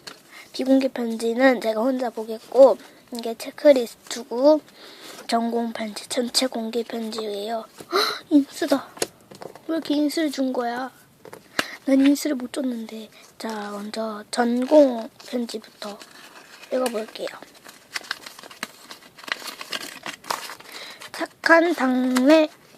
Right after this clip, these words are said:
구독 많이 눌러주세요. 구독 꾹꾹. 어, 우유딸기님도 구독 눌러주세요. 어, 인스다. 내가 갖고 싶어했던, 그토록 갖고 싶어했던 인스 내 손에 넣었다.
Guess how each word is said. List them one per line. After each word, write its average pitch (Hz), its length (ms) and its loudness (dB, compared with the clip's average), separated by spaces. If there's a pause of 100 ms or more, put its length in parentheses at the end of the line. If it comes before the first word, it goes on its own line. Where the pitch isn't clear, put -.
(120)
구독 302 300 6
많이 247 240 2
눌러주세요. 247 760 0
구독 302 520 10
꾹꾹. 311 340 4
어, - 580 -2 (180)
우유딸기님도 262 1200 4 (540)
구독 208 400 -2
눌러주세요. 226 760 4 (3250)
어, 320 180 10
인스다. 269 640 -2 (240)
내가 254 140 -2
갖고 233 260 -8
싶어했던, - 600 -2
그토록 - 420 -8
갖고 - 280 -10
싶어했던 247 680 -10
인스 240 480 -4
내 208 120 -2
손에 226 260 -4
넣었다. 185 460 -2